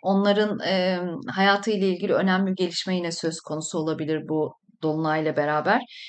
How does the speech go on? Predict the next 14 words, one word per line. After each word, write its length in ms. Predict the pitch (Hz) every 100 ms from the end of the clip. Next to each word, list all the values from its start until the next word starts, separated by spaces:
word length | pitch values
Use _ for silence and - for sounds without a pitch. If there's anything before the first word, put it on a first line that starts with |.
| - -
Ya 180 | 226 285
da, 240 | 294 339 -
eee, 380 | 247 247 247 -
hamilelik, 680 | 262 262 262 277 254 254
çocuk, 400 | - 247 214 240 247 -
ııı, 240 | - 202 208
haberi 460 | - 220 220 220
alabiliriz. 640 | - 196 190 185 165 190 190
Yani 320 | 170 170 160
evliyiz, 420 | 185 190 196 196 -
çocuğumuz 460 | 190 180 185 180
yoksa 340 | 180 180 - 185
bununla 220 | 175 175
ilgili, 440 | 170 - 165 196